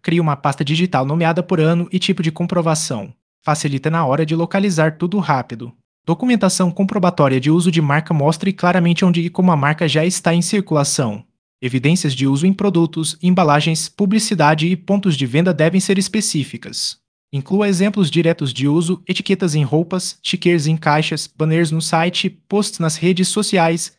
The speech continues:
cards de produtos e notas fiscais. Descreva variações da marca, logotipo, cores e onde cada versão foi usada para demonstrar controle da identidade. Equilibre quantidade e qualidade.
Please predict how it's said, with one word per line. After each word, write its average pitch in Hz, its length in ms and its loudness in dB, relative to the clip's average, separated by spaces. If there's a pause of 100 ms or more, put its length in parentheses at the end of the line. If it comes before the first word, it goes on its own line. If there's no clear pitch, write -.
cards 160 280 0
de 151 100 0
produtos 190 560 -2
e 165 80 -2
notas 175 340 0
fiscais. - 760 -6 (360)
Descreva 208 400 -2
variações 185 560 0
da 147 120 0
marca, 156 280 -2
logotipo, 175 680 -2 (120)
cores 180 400 -2 (220)
e 202 80 0
onde 190 240 2
cada 202 300 2
versão 185 360 0
foi 208 220 -2
usada 175 340 0
para 165 240 -2
demonstrar 185 600 0
controle 190 500 0
da 196 160 0
identidade. 180 720 -2 (420)
Equilibre 156 460 -2
quantidade 139 480 0
e 131 60 -4
qualidade. 131 640 -4